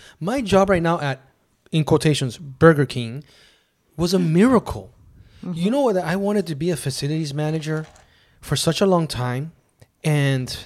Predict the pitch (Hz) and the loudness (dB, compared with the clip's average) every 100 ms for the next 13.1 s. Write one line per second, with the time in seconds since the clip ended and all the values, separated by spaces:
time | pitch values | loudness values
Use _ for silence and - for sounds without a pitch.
0 | - _ _ - - - - 131 127 151 | -20 _ _ -20 -20 -20 -6 -4 -4 -2
1 | 170 180 180 180 151 139 135 190 254 196 | 0 2 2 2 2 0 2 2 2 0
2 | 170 151 135 120 113 120 120 123 156 196 | 0 -2 -2 -4 -6 -8 -6 -2 2 4
3 | 170 170 131 127 143 135 120 190 202 180 | 2 0 -2 -8 -8 -8 -2 0 2 0
4 | 127 127 151 165 139 120 110 - - - | -2 -4 -2 -2 -4 -6 -10 -14 -18 -18
5 | - 143 156 - 208 294 - 180 139 143 | -8 -4 -2 -2 -2 0 0 -2 -2 0
6 | 175 131 104 101 - 156 160 196 143 131 | 0 -2 -8 -14 -6 -4 0 0 0 -4
7 | - 170 208 190 - 208 226 202 202 208 | -4 -2 0 -2 -4 -6 -4 -4 -4 -6
8 | - - - _ 170 180 185 196 160 147 | -18 -20 -20 _ -4 0 2 2 2 4
9 | 156 147 135 131 135 131 160 196 185 180 | 4 4 0 -4 -2 -4 -4 -2 0 0
10 | 156 147 156 139 147 139 135 131 131 131 | 0 0 -2 -2 -6 -6 -6 -6 -4 -6
11 | 143 147 143 135 120 113 120 - - - | -6 -6 -4 -6 -6 -10 -12 -18 -16 -8
12 | 131 123 127 165 165 160 160 135 120 110 | -6 -6 -6 -8 -6 -6 -4 -4 -2 -6
13 | - | -10